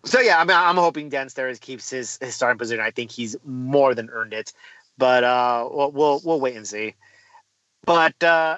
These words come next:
so yeah, uh, and, uh, the Galaxy, instead of bunkering down and trying to protect said lead, said, "Nope, I'm gonna go out and get another one because I am currently controlling this midfield right now, and I'm not giving it up." And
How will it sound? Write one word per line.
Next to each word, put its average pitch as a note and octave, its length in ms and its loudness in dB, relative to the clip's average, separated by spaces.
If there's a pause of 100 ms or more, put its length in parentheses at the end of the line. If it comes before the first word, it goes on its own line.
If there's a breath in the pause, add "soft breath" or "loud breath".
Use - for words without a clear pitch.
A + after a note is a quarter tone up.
so G#3 140 -2
yeah, A3 260 2
uh, E3 280 -2
and, E3+ 300 -2
uh, E3 280 2
the D#3+ 100 -4
Galaxy, F3 800 -2
instead D3+ 320 0
of C3 120 -2
bunkering B2+ 500 -6
down D#3 540 4
and B2 160 -8
trying B2 200 -4
to A#2+ 60 -12
protect C#3 400 -2
said D#3 200 2
lead, F3 380 -2 (480)
said, E3 480 2
"Nope, G#3 340 -2 (560)
I'm G#3 500 -2 (260)
gonna G#3 260 2
go G#3+ 240 2
out G3+ 320 2
and E3+ 300 -10 (220)
get D3+ 200 4
another D3+ 280 0
one A#2+ 300 -6 (320 loud breath)
because C3+ 460 2
I C3+ 140 0
am B2 120 -6
currently D#3 400 2
controlling D#3 640 0
this D3 160 0
midfield C3+ 500 0
right C3 240 4
now, B2+ 340 4
and C3 240 -6
I'm G#2+ 220 -10
not B2+ 240 2
giving C#3+ 260 -4
it B2+ 120 2
up." A#2+ 220 0 (580 soft breath)
And F3 480 4